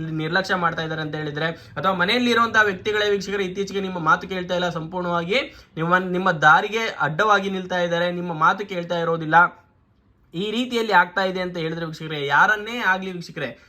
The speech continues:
ನಿಮ್ಮ ಮನೆಯಲ್ಲಿರುವಂತಹ ವ್ಯಕ್ತಿಗಳಾಗಿರ್ಬೋದು, ನಿಮ್ಮ ದಾಂಪತ್ಯ ಜೀವನದಲ್ಲಿ ಗಂಡ ಆಗಿರ್ಬೋದು, ಹೆಂಡತಿ ಆಗಿರ್ಬೋದು, ಅಥವಾ ಪ್ರೀತಿಸಿದವರಾಗಿರ್ಬೋದು ವೀಕ್ಷಕರೇ, ಅಂತಹ ವ್ಯಕ್ತಿಗಳನ್ನ ಸುಲಭವಾಗಿ ನೀವು ನಿಮ್ಮ ಮನೆಯಲ್ಲೇ ಕೂತು ವೀಕ್ಷಕರೇ,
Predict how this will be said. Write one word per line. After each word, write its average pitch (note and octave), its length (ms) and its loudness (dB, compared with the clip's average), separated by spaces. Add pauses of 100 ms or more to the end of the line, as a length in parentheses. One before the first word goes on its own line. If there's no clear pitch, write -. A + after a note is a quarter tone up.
(140)
ನಿಮ್ಮ E3 200 0
ಮನೆಯಲ್ಲಿರುವಂತಹ F#3 760 -2
ವ್ಯಕ್ತಿಗಳಾಗಿರ್ಬೋದು, F3 880 0
ನಿಮ್ಮ E3 200 -8
ದಾಂಪತ್ಯ D#3 500 -2
ಜೀವನದಲ್ಲಿ E3+ 380 -8
ಗಂಡ C#3+ 220 -4
ಆಗಿರ್ಬೋದು, F3 460 0
ಹೆಂಡತಿ E3 380 -4
ಆಗಿರ್ಬೋದು, E3 440 0 (360)
ಅಥವಾ G3+ 180 2
ಪ್ರೀತಿಸಿದವರಾಗಿರ್ಬೋದು A3 1080 0
ವೀಕ್ಷಕರೇ, E3+ 340 -8
ಅಂತಹ F3 360 4
ವ್ಯಕ್ತಿಗಳನ್ನ A3 600 -6 (200)
ಸುಲಭವಾಗಿ G#3 760 -2
ನೀವು G3 340 -6
ನಿಮ್ಮ F#3+ 260 -6
ಮನೆಯಲ್ಲೇ G3 680 -6
ಕೂತು F3 300 -10
ವೀಕ್ಷಕರೇ, E3+ 560 -6